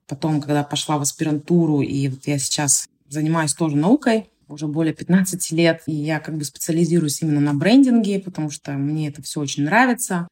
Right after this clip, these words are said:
Нравится концепция брендинга впечатлений, да, эстетического интеллекта и вообще всё, что делал там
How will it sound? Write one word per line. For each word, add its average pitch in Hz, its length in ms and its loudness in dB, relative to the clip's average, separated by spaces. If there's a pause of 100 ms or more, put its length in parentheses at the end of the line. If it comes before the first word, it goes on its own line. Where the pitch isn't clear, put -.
(120)
Нравится 143 1040 -2
концепция 143 580 -2
брендинга 220 500 4
впечатлений, 175 760 0
да, 156 180 0
эстетического 156 720 -2
интеллекта 151 560 0
и 139 100 0
вообще 143 340 -2
всё, 139 180 -8
что - 180 -6
делал 143 300 0
там 139 360 -2